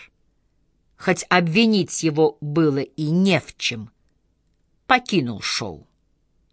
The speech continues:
Полагаю, Пола, написавшего даже меньше материала, чем я и Хью, сочли более чем заменимым.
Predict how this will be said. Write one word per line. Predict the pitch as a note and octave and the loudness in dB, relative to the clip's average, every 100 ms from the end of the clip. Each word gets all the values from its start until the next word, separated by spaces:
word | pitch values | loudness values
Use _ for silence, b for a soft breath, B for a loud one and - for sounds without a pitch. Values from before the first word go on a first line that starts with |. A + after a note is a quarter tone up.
| _ B B B B | _ B B B B
Полагаю, | A#3+ B3 A#3+ B3 | 4 6 6 4
Пола, | A#3+ - F4 A3+ - | 2 2 4 4 2
написавшего | E3 F3+ G3 - F3 - F3+ | 0 -2 -2 0 0 0 0
даже | F3 F3 E3+ - | 2 2 2 0
меньше | F#3 G#3+ G3+ D3+ - C#3 | 2 2 2 0 -2 -4
материала, | C#3 - C#3+ C#3 B2+ | -4 -6 -4 -2 -4
чем | B2+ - C#3+ | -4 -4 -4
я | C3 D#3 | -4 -4
и | - | -4
Хью, | C#3 D3+ C#3 B2+ - B B | -6 -4 -4 -4 -8 B B
сочли | - - F#3+ - F#3+ F#3 | -2 2 2 2 2 2
более | E3 F3+ C#3+ A#2+ | 4 4 4 0
чем | A#2 - A#2+ A#2+ - _ _ | -6 -6 -6 -8 -12 _ _
заменимым. | - B2+ C#3+ C3 A#2+ A2+ A2 A#2+ | -10 -4 -2 -2 -2 -4 -6 -12